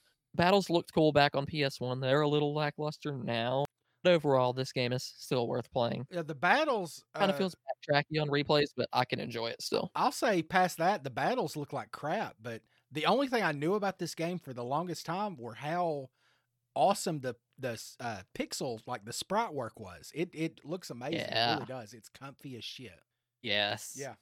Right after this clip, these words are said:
Speaker 1: Level of comfiness is part of why I put it on the list.
Speaker 2: Uh, definitely with that one. Good?
Speaker 1: So, uh, yeah, that's all I've got on that
Speaker 2: Okay.
Speaker 1: one.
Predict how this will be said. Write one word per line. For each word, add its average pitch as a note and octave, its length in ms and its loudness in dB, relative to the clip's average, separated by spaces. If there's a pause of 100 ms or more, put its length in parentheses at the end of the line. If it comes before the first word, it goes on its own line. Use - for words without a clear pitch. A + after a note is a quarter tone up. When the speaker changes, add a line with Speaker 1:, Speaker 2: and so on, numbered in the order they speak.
(1040)
Speaker 1:
Level C#3+ 300 6
of C#3 120 0
comfiness C#3 500 -4
is B2+ 60 -14
part C3 240 0
of B2+ 100 -8
why B2 200 2
I A#2+ 40 -4
put A#2+ 160 -2
it - 100 -2
on A3 140 -10
the - 80 -12
list. - 380 -10
Speaker 2:
Uh, D#3 240 -2 (280)
definitely C#3 440 -4
with A2+ 160 -20
that F#2 200 -14
one. D2 140 -20 (220)
Good? A#3 240 -2 (840)
Speaker 1:
So, B2+ 140 0
uh, B2 280 2
yeah, C#3+ 300 2 (120)
that's C3 220 -2
all D3 160 6
I've D3+ 100 -2
got D#3 200 6
on D#3 120 2
that D#3 120 2
Speaker 2:
Okay. - 80 -2
Speaker 1:
one. C3 160 -2